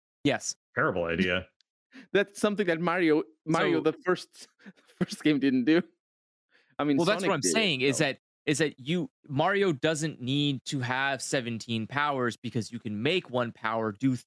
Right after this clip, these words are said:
Speaker 1: three things or
Speaker 3: Yeah.
Speaker 1: four things if
Speaker 2: Mm-hmm.
Speaker 1: you wanna be, like, very advantageous. But, like, you have a controller with multiple buttons. You could literally have one of those buttons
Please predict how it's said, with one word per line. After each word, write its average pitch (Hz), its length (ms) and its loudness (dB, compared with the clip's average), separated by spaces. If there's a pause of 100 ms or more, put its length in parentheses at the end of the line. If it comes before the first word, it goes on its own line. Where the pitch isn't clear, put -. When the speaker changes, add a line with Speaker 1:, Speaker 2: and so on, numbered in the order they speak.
Speaker 1:
three 131 220 0
things 123 680 -6 (260)
or 117 200 0
Speaker 3:
Yeah. 147 160 2
Speaker 1:
four 175 160 2
things 123 360 0
if 165 120 2
Speaker 2:
Mm-hmm. 131 100 -10
Speaker 1:
you 104 60 -4
wanna 117 180 0
be, 104 200 -4 (200)
like, 104 240 -2 (100)
very 120 400 2
advantageous. 101 880 -4 (340)
But, 165 140 0
like, 151 200 -2 (220)
you 170 200 0
have 160 280 0
a 131 120 2
controller 127 600 0
with 98 200 -4
multiple 135 520 -2
buttons. 95 480 -4 (220)
You 202 200 2
could 170 280 0
literally 196 460 2
have 117 320 -2
one 151 160 0
of 180 80 0
those 131 160 2
buttons 127 460 -4